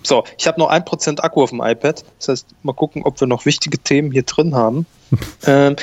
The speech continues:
Speaker 1: ah, R T L zwei macht Casting-Show mit kurvigen Frauen.
Speaker 2: Ja.
Speaker 1: Ja. Äh,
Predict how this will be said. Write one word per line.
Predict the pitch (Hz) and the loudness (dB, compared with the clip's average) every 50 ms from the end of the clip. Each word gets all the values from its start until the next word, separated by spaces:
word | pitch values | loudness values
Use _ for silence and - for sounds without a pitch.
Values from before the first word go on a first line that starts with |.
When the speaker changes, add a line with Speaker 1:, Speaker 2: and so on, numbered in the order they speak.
| - - - | -8 -6 -2
Speaker 1:
ah, | - 214 214 170 - - - | 0 0 0 -2 -4 -2 -2
R | 170 175 | 0 0
T | - - | 2 2
L | 147 151 147 | 2 2 2
zwei | - - - 147 139 143 165 | 0 0 -2 0 2 2 2
macht | 185 170 143 - - | 2 0 -2 -6 -4
Casting-Show | - 143 147 175 - - - 185 170 175 175 175 - _ _ - - - 175 165 160 160 160 - - _ _ _ - | -2 0 0 0 -2 -2 0 0 0 0 -2 -8 -12 _ _ -12 -4 0 2 2 4 2 0 -2 -6 _ _ _ -6
mit | 156 139 - - | -6 -6 -6 -2
kurvigen | - 170 165 165 151 156 - - 139 131 | 0 2 2 2 2 0 -2 -4 -6 -6
Frauen. | - - - 131 123 113 113 113 107 101 101 _ _ _ _ _ _ - - - - - - - - - _ _ _ _ - - | -6 -4 0 2 2 2 2 0 -4 -8 -12 _ _ _ _ _ _ -20 -20 -20 -20 -20 -20 -20 -20 -20 _ _ _ _ -6 -4
Speaker 2:
Ja. | 95 92 90 90 - _ _ _ _ _ _ _ _ _ _ _ _ _ - | -2 0 0 -2 -4 _ _ _ _ _ _ _ _ _ _ _ _ _ -4
Speaker 1:
Ja. | 175 151 139 120 101 92 - - _ _ _ _ _ _ - - - _ - - _ | 0 2 4 2 2 0 -4 -12 _ _ _ _ _ _ -20 -20 -20 _ -20 -20 _
Äh, | - | -18